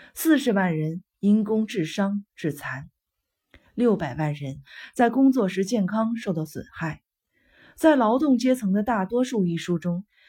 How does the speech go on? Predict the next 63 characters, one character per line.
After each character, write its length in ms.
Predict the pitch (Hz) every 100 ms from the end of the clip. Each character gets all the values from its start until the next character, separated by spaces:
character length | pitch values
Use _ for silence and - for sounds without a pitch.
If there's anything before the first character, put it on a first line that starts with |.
| - -
安 240 | 285 294
德 160 | 262 190
鲁· 140 | 175
李 160 | 170 156
维 200 | 147 165
逊 220 | 190 254
写 200 | 208 135
道， 280 | - 131 - _ _ _ _ _
所 260 | - 233 294
有 160 | 277
那 160 | 202 220
些 180 | 214 226
认 240 | 226 196
为 200 | 170 170
过 280 | 175 247 220
去 160 | 214 208
的 100 | 180
等 240 | 165 143
级 140 | 185
差 260 | 202 220 233
别 280 | 226 139 135 - - -
已 180 | 202 190
经 200 | 233 254
消 260 | 285 294
失 180 | 285 294
的 100 | 226
陈 260 | - 165 196
词 160 | 208
滥 240 | 208 196 165
调 280 | 190 120 - - - -
和 100 | 220
让 220 | 233 202
人 160 | 185
乐 180 | 220 202
观 220 | 170 226
的 80 | 226
说 220 | - 160
法， 260 | 160 131 - _ - - -
都 180 | 302
会 180 | 277 262
因 140 | 262 269
为 100 | 277
下 240 | 285 240
面 180 | 196 185
这 120 | 220
个 120 | 202
不 200 | 202 233
争 180 | 226 254
的 80 | 240
事 220 | 214 170
实 360 | 160 147 139 -
而 140 | - 160
变 200 | 196 156
得 80 |
毫 260 | 139 135 147
无 180 | 185 170
意 80 | 185
义。 420 | 175 139 139 - _ _ _ _ _ _ _ _ - -
美 200 | 185 190
国 200 | 180 196
的 100 | 214
工 220 | 220 233 214
人 260 | 156 170